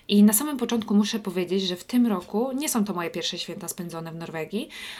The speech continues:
ale będą to dopiero albo już trzecie święta. I pamiętam dokładnie, jak osiem lat temu, jeszcze jako tacy szaleni i totalnie spłukani studenci,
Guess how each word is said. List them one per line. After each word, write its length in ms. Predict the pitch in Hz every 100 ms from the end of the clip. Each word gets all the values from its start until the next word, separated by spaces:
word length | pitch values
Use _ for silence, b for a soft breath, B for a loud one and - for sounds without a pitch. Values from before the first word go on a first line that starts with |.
| B
ale 320 | - 220 226 269
będą 260 | 233 240
to 100 | 233
dopiero 440 | 220 226 185 160 165
albo 180 | 170
już 400 | 180 156 214 - - -
trzecie 400 | - - 214 -
święta. 420 | 165 143 123 - - _ B B B B B _ _ - - - -
I 80 |
pamiętam 360 | 202 196 247 233
dokładnie, 400 | 196 214 214 196
jak 160 | 175 -
osiem 240 | 214 247
lat 160 | 233 -
temu, 380 | 151 151 151
jeszcze 320 | 170 196 - 208
jako 440 | 202 175 165 160
tacy 300 | 175 - 165
szaleni 720 | - 180 180 190 180 170 170
i 220 | 170 170 -
totalnie 400 | 180 185 185 196
spłukani 460 | - 202 175 190
studenci, 680 | 196 214 185 165 - 170 208